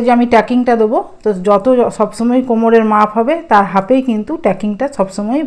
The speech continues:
পড়বে। এটা প্রত্যেকটা সাইজের ব্লাউজের ক্ষেত্রে একই কিন্তু। আর ওপর দিকে আমি সাড়ে চার ইঞ্চি অবধি নিয়ে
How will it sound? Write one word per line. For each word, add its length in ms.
পড়বে। 260
এটা 200
প্রত্যেকটা 540
সাইজের 340
ব্লাউজের 440
ক্ষেত্রে 280
একই 260
কিন্তু। 280
আর 160
ওপর 160
দিকে 240
আমি 100
সাড়ে 260
চার 120
ইঞ্চি 260
অবধি 260
নিয়ে 120